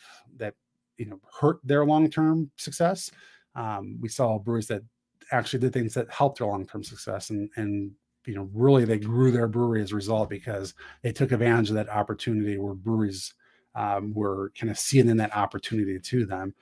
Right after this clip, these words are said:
Um, they took advantage of it, and, and it really helped grow their breweries. So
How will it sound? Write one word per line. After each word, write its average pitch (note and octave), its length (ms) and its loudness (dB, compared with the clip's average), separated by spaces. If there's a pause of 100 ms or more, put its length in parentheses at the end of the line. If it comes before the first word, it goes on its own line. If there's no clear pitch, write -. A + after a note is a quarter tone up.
(260)
Um, G2 340 -8
they F#2+ 100 -10
took - 140 -10
advantage G2 360 -4
of G2 100 -4
it, F#2+ 80 -2
and, F#2+ 120 -4
and F#2+ 140 -4
it G2 80 -6
really G2+ 240 0
helped - 240 -4
grow G2+ 260 4
their G2 120 -2
breweries. - 340 -4
So G#2 220 -2